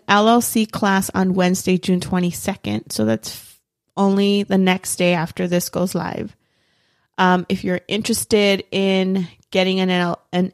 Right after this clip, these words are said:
L L C in the state of Arizona, reach out to me, um, on Instagram at debt free dot latina.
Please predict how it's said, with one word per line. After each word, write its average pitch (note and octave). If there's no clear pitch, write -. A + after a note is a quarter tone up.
L F#3
L F3+
C F3+
in F3+
the F3+
state F#3
of F3
Arizona, F3+
reach G3
out F#3
to -
me, F3
um, F3
on F3+
Instagram G#3
at -
debt F3+
free F3+
dot F3
latina. G3+